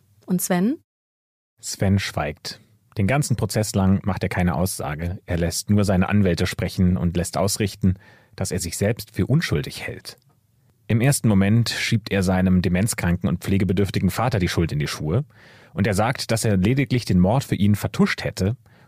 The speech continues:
Speaker 2: Und aufgrund dieses Mordes wäre dann der Vater auch ins Pflegeheim gekommen. Aber diese ganze Storyline, die passt nicht zusammen. Der demente Vater ist zum Tatzeitpunkt nämlich schon längst im Heim gewesen. Und das wird den Ermittlern und auch den Anwälten ziemlich schnell klar.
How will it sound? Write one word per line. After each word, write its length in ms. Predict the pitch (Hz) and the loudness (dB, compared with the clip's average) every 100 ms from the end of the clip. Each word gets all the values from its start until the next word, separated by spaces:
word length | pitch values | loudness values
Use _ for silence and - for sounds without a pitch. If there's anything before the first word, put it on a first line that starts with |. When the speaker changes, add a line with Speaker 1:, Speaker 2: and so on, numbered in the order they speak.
| _ | _
Speaker 2:
Und 240 | 107 113 107 | 2 2 2
aufgrund 380 | 104 - 123 | -2 0 0
dieses 220 | 113 87 - | 2 2 2
Mordes 440 | 95 120 101 - | 2 2 0 -2
wäre 220 | 92 101 | -2 0
dann 100 | 101 | 2
der 80 | 95 | 0
Vater 260 | - 104 95 | 0 0 0
auch 100 | - | 0
ins 100 | 92 | -2
Pflegeheim 500 | - 117 123 76 73 | -2 0 0 -2 -6
gekommen. 400 | 73 - - - _ _ _ _ _ _ _ _ _ _ | -6 -6 -6 -10 _ _ _ _ _ _ _ _ _ _
Aber 180 | - 98 | -6 -2
diese 180 | 113 98 | 0 0
ganze 320 | 107 127 127 | 0 0 -2
Storyline, 480 | - 95 113 87 95 | -2 0 2 2 2
die 60 | 98 | 0
passt 260 | 104 - | -2 -4
nicht 120 | 104 | -4
zusammen. 380 | - 95 87 78 - _ _ _ _ | -2 -2 -2 -6 -10 _ _ _ _
Der 100 | 95 | 0
demente 300 | 92 113 151 | 2 4 2
Vater 460 | - 127 113 85 82 - | 0 0 0 -2 -2 -4
ist 220 | 98 - | -6 -4
zum 120 | 95 | -4
Tatzeitpunkt 680 | - 127 - 87 - 87 - | -2 -4 -2 -4 -2 -4 0
nämlich 220 | 85 85 | 0 0
schon 200 | - 87 | 0 0
längst 260 | 87 87 - | 0 0 -2
im 140 | 82 | -4
Heim 180 | 85 82 | -2 -2
gewesen. 460 | 80 127 110 95 135 - - - _ _ - | 0 0 2 2 0 -8 -20 -20 _ _ -6
Und 120 | 85 | -2
das 220 | 107 - | 0 2
wird 160 | 113 110 | 0 2
den 160 | 104 | 2
Ermittlern 480 | 85 90 - 82 82 | 4 2 0 -2 2
und 140 | 156 | 2
auch 100 | 151 | 2
den 160 | - 92 | 2 2
Anwälten 480 | 120 101 82 - 95 | 4 2 2 0 -2
ziemlich 400 | - 123 139 - | 2 4 2 2
schnell 240 | 98 90 | 0 0
klar. 400 | - 87 123 - | 0 -2 -4 -6